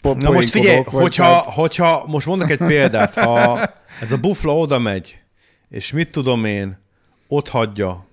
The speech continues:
Speaker 2: vagy belerúg, vagy nem tudom, valamit csinál, hogy jelzi, hogy „bazd meg anyádat”, nem tudom.
Speaker 1: Vagy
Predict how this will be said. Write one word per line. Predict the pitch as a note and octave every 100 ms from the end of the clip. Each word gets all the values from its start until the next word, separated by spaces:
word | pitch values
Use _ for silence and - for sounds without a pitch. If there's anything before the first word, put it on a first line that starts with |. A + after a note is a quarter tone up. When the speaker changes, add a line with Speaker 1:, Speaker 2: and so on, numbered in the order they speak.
| -
Speaker 2:
vagy | G2
belerúg, | F#2 A#2+ A#2+ G#2 F#2+ F2+ - _ _ _ _ _
vagy | G2
nem | A2+ C3+
tudom, | B2+ A2+
valamit | B2+ A#2+ G#2 G2
csinál, | - A2 F#2+ F#2
hogy | G2+ G2 - _ _
jelzi, | - A2+ D3+ D3+ A#2+ G#2 A#2+
hogy | A2+ A2 - -
„bazd | A#2+ B2 G#2+
meg | G#2
anyádat”, | G2+ C3 C3 A#2 A2 G#2 - -
nem | G#2 G#2 F#2+
tudom. | - G2+ F#2+ F2 F2
Speaker 1:
Vagy | A2+